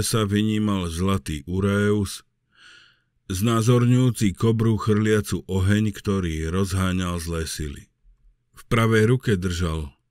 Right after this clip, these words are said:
žezlo mágie, podobajúce sa pastierskej palici. Rovnako ako keď pastier zhromažďuje svoje stádo a vracia zblúdené ovce – musel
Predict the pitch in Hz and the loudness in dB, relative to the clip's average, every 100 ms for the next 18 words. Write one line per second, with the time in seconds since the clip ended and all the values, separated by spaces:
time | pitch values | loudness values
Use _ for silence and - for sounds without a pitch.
0 | - 90 104 92 95 90 95 101 95 98 | -10 -2 0 0 -2 -2 -2 -2 -2 -2
1 | 98 80 _ _ _ _ _ _ _ _ | -2 -4 _ _ _ _ _ _ _ _
2 | _ _ - 98 113 127 143 135 139 143 | _ _ -6 -2 2 2 2 2 2 2
3 | 127 113 104 113 101 - 95 80 82 73 | 0 0 0 0 -2 0 -4 -2 -4 -4
4 | - - - _ _ _ _ _ _ _ | -10 -18 -20 _ _ _ _ _ _ _
5 | _ _ - 107 123 143 151 - 98 87 | _ _ -6 0 2 2 0 0 -2 -2
6 | 85 92 82 82 73 - 107 - - 78 | -4 -6 -4 -6 -6 -2 0 0 -6 -10
7 | 71 73 71 82 98 104 82 85 78 80 | -10 -10 -8 -4 0 -2 -4 -6 -8 -8
8 | 87 80 73 - 92 92 95 92 85 80 | -8 -8 -10 -8 -6 -4 -4 -4 -4 -4
9 | 90 87 95 82 - _ - - - _ | -6 -4 -6 -6 -8 _ -20 -20 -20 _
10 | - 90 95 113 127 123 120 120 - 120 | -12 -8 0 4 4 4 2 0 -2 2
11 | 139 - 85 67 _ _ _ _ _ - | 2 0 -6 -6 _ _ _ _ _ -4
12 | 117 117 120 120 | -4 -2 -2 -2